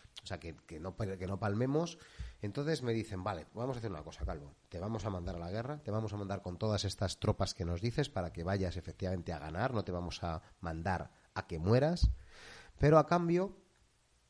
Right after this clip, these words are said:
te vas a, eh, eh, vas a someterte a un juicio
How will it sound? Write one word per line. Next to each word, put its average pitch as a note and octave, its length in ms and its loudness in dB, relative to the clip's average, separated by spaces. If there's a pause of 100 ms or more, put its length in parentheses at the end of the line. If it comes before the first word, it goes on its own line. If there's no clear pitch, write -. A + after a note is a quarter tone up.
(220)
te A2 120 2
vas C3 180 0
a, B2+ 540 6
eh, B2 280 2
eh, G#2 460 2
vas C#3+ 300 4
a C3 480 4 (640)
someterte C3 640 4
a A2 40 6
un G#2 140 2
juicio F#3 520 0